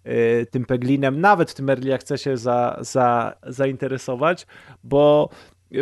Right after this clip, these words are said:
póki zaczniecie, póki ją przejdziecie w całości, to do-, jestem pewien, że dojdą kolejne rzeczy do, w tym Early Accessie, bo cały czas dochodzą nowi wrogowie, światy,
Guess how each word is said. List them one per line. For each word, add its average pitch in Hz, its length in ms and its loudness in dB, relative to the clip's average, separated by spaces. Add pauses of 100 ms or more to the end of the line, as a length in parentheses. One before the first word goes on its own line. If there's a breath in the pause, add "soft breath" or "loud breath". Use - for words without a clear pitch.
póki 175 280 -2
zaczniecie, 160 600 0
póki 165 300 -8
ją 160 100 4
przejdziecie 160 480 -4
w - 40 -10
całości, 160 540 -2
to 147 220 -2
do-, 139 300 -2
jestem 139 340 -4
pewien, 139 300 -2
że 131 140 -4
dojdą 127 300 0
kolejne 123 400 -2
rzeczy 120 260 -6
do, 113 160 -2
w - 80 -10
tym 120 160 -4
Early 117 200 -2
Accessie, 117 360 -6
bo 110 140 -6
cały 117 240 -6
czas 110 180 -8
dochodzą 113 380 -8
nowi 113 240 -8
wrogowie, 117 600 -4
światy, 117 760 -4